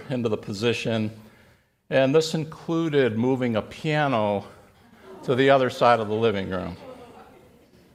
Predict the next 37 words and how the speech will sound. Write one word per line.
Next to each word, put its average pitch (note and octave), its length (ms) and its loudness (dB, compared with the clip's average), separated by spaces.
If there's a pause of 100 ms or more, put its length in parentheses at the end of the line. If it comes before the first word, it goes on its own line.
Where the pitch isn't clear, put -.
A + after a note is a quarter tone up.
(220)
without A2 340 2
destroying G2+ 560 -2
it. F#2 240 -8 (1800)
Um, G#2+ 480 0 (520)
and G#2+ 120 -6
that A2 140 0
was G#2 120 -8
on G2 160 -2
top A2+ 460 2
of G#2 260 -2
putting G#2+ 280 -4
the F#2+ 60 -6
new A2 140 -2
recliner G#2 540 -4
together G2+ 460 0
and F2+ 120 -8
putting G#2+ 240 -6
the F2+ 80 -12
furniture G#2 720 -4 (540)
in A2+ 80 -10
the G#2 80 -6
right A2 260 0
spot. - 800 2 (480)
And B2+ 100 0
as D3 140 4
I C#3+ 60 8
was B2+ 180 0
doing C3+ 320 2
all B2 180 6
this, A#2 280 4
my G#2+ 100 -4
kids A#2 320 0
were A2 80 -4
kinda G#2+ 260 -2
shocked - 680 -2
watching A#2 460 2
me. A2 260 -4